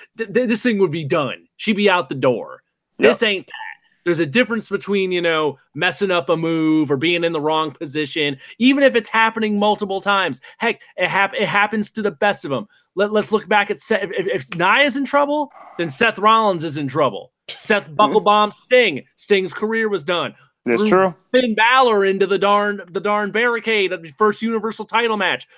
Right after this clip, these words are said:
Speaker 1: Tore his arm up and he had to lose the title. Broke John Cena's nose.
Speaker 2: <laughs>
Speaker 1: I mean, come on. If
Speaker 2: Yep.
Speaker 1: Nia's in trouble, then Seth Rollins is in trouble.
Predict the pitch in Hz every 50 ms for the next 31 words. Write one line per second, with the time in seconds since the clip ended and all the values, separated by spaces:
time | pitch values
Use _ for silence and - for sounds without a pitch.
0 | _ _ - 208 208 208 202 170 196 202 214 214 208 - 208 208 208 208 208 196
1 | 202 202 214 220 208 - 220 - - - 247 254 240 214 160 117 92 - _ _
2 | _ _ - 151 175 220 226 220 - - 220 226 226 226 214 - - 254 247 247
3 | 240 240 202 190 226 254 269 277 269 262 240 196 143 120 113 - - - 320 -
4 | - - 359 - - 214 233 233 226 226 220 214 180 233 247 247 262 277 269 196
5 | 131 - - - - - 196 196 247 269 - - 208 208 220 254 277 285 277 262
6 | 262 226 - 247 247 226 240 220 196 185 170 - 226 214 196 - 185 196 196 196
7 | 190 175 151 131 127 123 120 120 113 - 123 113 92 - - _